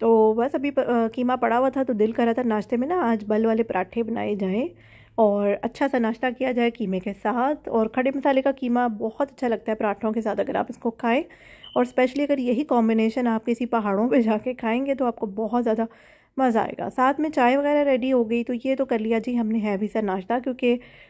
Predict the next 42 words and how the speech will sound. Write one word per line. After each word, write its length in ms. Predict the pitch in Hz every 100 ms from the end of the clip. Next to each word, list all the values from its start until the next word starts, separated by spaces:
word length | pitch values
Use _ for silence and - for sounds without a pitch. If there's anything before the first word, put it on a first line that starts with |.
| _
उसके 220 | 262 254 254
बाद 220 | 233 233
फिर 160 | 254 240
बच्चों 300 | 220 247 247
की 340 | 247 247 240 220
डॉक्टर 300 | 214 - 247
की 120 | 262
अपॉइंटमेंट 500 | 247 208 208 233 262 262
थी, 160 | 254
हम 160 | 247 226
लोगों 220 | 214 220
ने 120 | 220 214
जाना 340 | 190 185 233
था 180 | 277 269
और 140 | 247 226
फिर 160 | 233 226
मेरे 180 | 214 202
बेटे 240 | 202 214
की 200 | - 233 - - - _ -
प्रैक्टिस 340 | 262 262 320 294
भी 100 | 294
थी 300 | - 262 254
सॉकर 360 | 254 233 240 233
की। 200 | 233 233
तो 160 | 220 226 220 214 208 202
बस 220 | 214 214 -
फिर 140 | 254
इसी 160 | 240 247
तरह 200 | 233 226
से 100 | 226
था 220 | 220 208
कि 120 | 220 233
चलो 180 | 220 208
कुछ 180 | 233 -
अच्छा 260 | 233 - 247
सा 160 | 254 262 - - - -
हैवी 200 | 202 214
सा 120 | 226
नाश्ता 320 | 220 208 - 233
कर 220 | - 226
लेते 280 | 208 - -
हैं। 140 | -